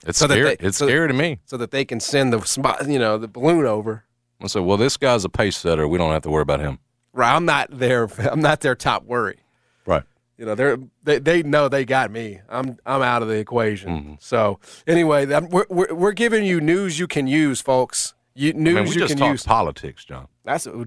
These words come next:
Speaker 2: uh, geopolitics at that.
Speaker 1: That's true.
Speaker 2: Like, not even just, like, local.
Speaker 1: World.
Speaker 2: We're not talking about the local mayoral race, which is its, its own thing. We're talking about, we're, we're prepping you for, like, hey, there's a spy balloon in, over,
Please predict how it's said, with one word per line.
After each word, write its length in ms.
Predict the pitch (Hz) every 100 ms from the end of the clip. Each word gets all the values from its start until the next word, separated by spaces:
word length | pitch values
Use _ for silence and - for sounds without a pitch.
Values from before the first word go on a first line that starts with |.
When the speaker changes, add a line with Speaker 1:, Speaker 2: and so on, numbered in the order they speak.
| 110 127
Speaker 2:
uh, 340 | 123 - 127
geopolitics 1300 | 120 139 269 - - _ _ _ _ 127 113 104 104
at 100 | 104 -
that. 200 | 92 -
Speaker 1:
That's 180 | 98 92
true. 320 | - 120 80 - -
Speaker 2:
Like, 220 | 131 127
not 180 | 143 196
even 220 | 175 156
just, 240 | 139 143 151
like, 160 | 131
local. 320 | 120 151 - 139
Speaker 1:
World. 420 | 98 87 78 76 -
Speaker 2:
We're 100 | 196
not 80 | 196
talking 120 | 190
about 100 | 180
the 80 | 135
local 360 | 117 139 147 123
mayoral 520 | 113 120 123 147 107
race, 520 | 101 95 92 - - _ _ _ _
which 200 | 139 131
is 160 | 139 113
its, 140 | 113
its 180 | 101 113
own 240 | 139 139
thing. 360 | 104 110 - - _ _ _ _
We're 120 | 139
talking 260 | 185 151 147
about, 260 | 131 127 113
we're, 160 | 170
we're 240 | 127 165 185
prepping 420 | - 147 139 131
you 120 | 131
for, 420 | 113 117 110 95 - _ _ _ _
like, 340 | 113 113 101 - - 165
hey, 280 | 156 131 95 _ _ _ _ _ _ -
there's 200 | 180 151
a 60 |
spy 340 | - - 160 170
balloon 380 | 135 123 117
in, 140 | 113 113 -
over, 420 | 139 131 123